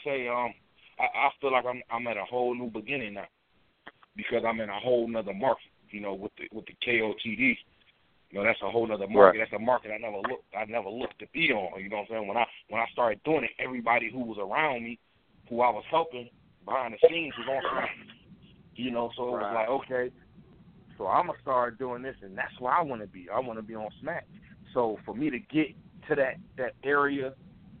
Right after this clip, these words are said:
Speaker 1: and to have a P G, to be one of two people to, to have a, a, a P G schedule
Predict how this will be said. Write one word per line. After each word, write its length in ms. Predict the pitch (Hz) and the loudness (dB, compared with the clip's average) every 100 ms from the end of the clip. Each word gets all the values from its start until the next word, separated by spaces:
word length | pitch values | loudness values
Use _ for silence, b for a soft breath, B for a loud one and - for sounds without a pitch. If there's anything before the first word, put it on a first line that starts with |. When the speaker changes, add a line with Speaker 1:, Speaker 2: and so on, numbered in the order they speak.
| - - - - | -20 -20 -20 -4
Speaker 1:
and 280 | 123 117 104 - | -2 -2 -4 -10
to 80 | 104 | 0
have 220 | 131 127 | 2 2
a 80 | 113 | -2
P 320 | - 147 135 - | -4 -6 -6 -4
G, 340 | 135 131 135 - - - - - - - - - | -2 -2 -6 -16 -20 -20 -20 -20 -20 -20 -20 -14
to 80 | - | -12
be 240 | 104 139 127 | -2 -2 -2
one 300 | 107 135 131 | 2 2 4
of 100 | 117 | 2
two 120 | 160 139 | 0 0
people 300 | 160 151 143 | -2 -2 -2
to, 420 | 107 - 139 120 | -2 -2 -4 -2
to 80 | 110 | 2
have 260 | 131 123 | 4 2
a, 80 | 117 110 - - | 0 -6 -14 -6
a, 40 | 101 | -4
a 240 | - 110 - | -2 -4 -6
P 180 | - 160 - | -10 -10 -8
G 160 | 151 - - - | -8 -8 -14 -2
schedule 420 | 165 156 139 131 | 0 2 -2 -8